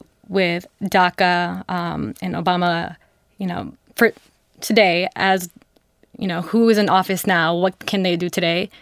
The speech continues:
And what they've tried to do is turn an executive order, um, into a bill and try to pass it as legislation through Congress. I think that's what needs to happen, and that,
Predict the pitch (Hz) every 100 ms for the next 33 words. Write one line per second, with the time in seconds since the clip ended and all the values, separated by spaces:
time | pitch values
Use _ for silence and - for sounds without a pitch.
0 | _ - 185 175 180 180 170 202 190 190
1 | 180 165 165 165 - - 190 175 170 -
2 | - 214 202 185 185 175 185 175 170 190
3 | 185 165 160 180 - - - 180 170 165
4 | - 202 208 175 202 185 160 160 196 196
5 | 175 180 175 - 185 180 160 190 180 175
6 | - - 190 185 180 175 180 180 180 175
7 | 202 180 - - 190 196 175 185 160 -
8 | 180 180 175 - 170 165 - 214 254 -
9 | - - 185 - 180 175 170